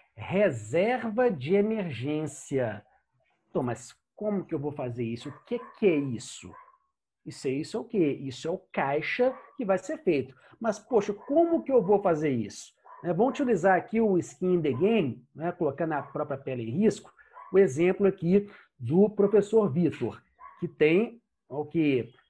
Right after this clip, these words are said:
O seu investimento, né, porque isso é custo, como ele bem colocou, isso é um retorno, né, que tem pro escritório, com o quê? Com a sua equipe, com o coworking. Então, vejamos que é preciso que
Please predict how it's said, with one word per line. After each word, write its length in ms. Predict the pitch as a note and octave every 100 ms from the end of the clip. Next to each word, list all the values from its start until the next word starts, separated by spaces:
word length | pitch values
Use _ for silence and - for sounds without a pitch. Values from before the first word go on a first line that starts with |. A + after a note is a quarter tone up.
| _
O 100 | -
seu 320 | B2+ - D3+ D3
investimento, 1040 | D3 B2+ D3 - - A3+ G3+ A3+ - - _ _ _
né, 220 | C3+ E3+
porque 220 | F#3 - B2
isso 200 | B2 F3
é 40 |
custo, 580 | - - A3 C4 - _ _
como 100 | C3
ele 100 | C3
bem 160 | A#2+ B2+
colocou, 640 | C#3 D3 D3+ E3 B3 - _ _ _
isso 220 | C3 -
é 40 | D3
um 60 |
retorno, 960 | C3 D#3+ D#3+ _ E3+ G3+ A3+ C4 D4 -
né, 180 | - C#3+
que 100 | D3
tem 180 | C3 B2+
pro 120 | B2
escritório, 600 | C3+ - B3 F#3 F#3+ B3 - _ _ _ _ _
com 180 | F#3 F#3+
o 20 |
quê? 260 | G3 D3+
Com 160 | A#2+ C#3
a 60 | B2+
sua 240 | - D3
equipe, 840 | F#3+ - G#3 G3+ G3+ G3 G3 G3+ _ _ _
com 160 | - C3
o 60 | B2+
coworking. 1120 | C#3+ F3 G#3 G3 F3+ F#3 F3+ - - F#3 F#3+ - _ _ _ _
Então, 480 | D#3 D3 - G#3 B3+
vejamos 600 | B3 A#3+ D#3+ D#3+ C3 B2+
que 200 | - F3+ - _ _ - A3 D4 - -
é 100 | F#3
preciso 800 | - G#3 F#3+ - - C4+ C4+ G#3+
que 120 | G3+